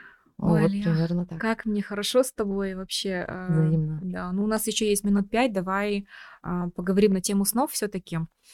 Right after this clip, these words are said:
Speaker 1: потому что сны, а, я вижу, как, а, люди становятся более от-,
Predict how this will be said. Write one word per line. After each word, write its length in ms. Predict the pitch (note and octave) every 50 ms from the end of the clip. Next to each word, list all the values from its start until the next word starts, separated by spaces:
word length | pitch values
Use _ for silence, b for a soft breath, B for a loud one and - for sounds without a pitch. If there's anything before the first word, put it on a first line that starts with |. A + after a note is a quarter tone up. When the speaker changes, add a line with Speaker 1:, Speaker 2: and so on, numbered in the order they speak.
| B B B -
Speaker 1:
потому 280 | F3 - F#3 F#3+ G3
что 220 | F#3+ - - F#3 F3+
сны, 800 | - - - G3+ G#3 G#3+ G#3+ A3 A3 G#3+ G#3 G3+ F#3+ F#3 - -
а, 280 | - - F3 F3+ F3+ F3+
я 140 | F3+ F#3 F3+
вижу, 260 | F3+ G3+ G3 F#3+ F#3
как, 320 | - F#3+ F3+ F3+ - - -
а, 260 | G3 F#3+ F#3 F3+ F3
люди 240 | F3+ F#3 G3 F#3 G3
становятся 480 | F#3 - F#3+ F#3 F#3 F3 F3+ F3+ - F3+
более 280 | F3+ F3+ F3 E3+ E3+
от-, 60 | F3